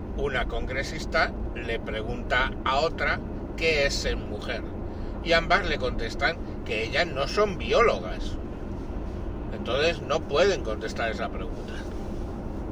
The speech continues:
O sea, no saber distinguir lo que es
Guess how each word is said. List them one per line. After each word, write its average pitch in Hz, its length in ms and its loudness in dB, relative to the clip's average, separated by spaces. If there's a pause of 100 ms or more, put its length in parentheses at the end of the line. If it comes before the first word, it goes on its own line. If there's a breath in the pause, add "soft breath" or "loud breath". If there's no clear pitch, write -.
(800)
O - 80 -6
sea, - 120 -6
no 131 140 -4
saber 170 380 6
distinguir 156 640 0 (1500)
lo 113 180 -2
que 127 200 2
es - 180 -2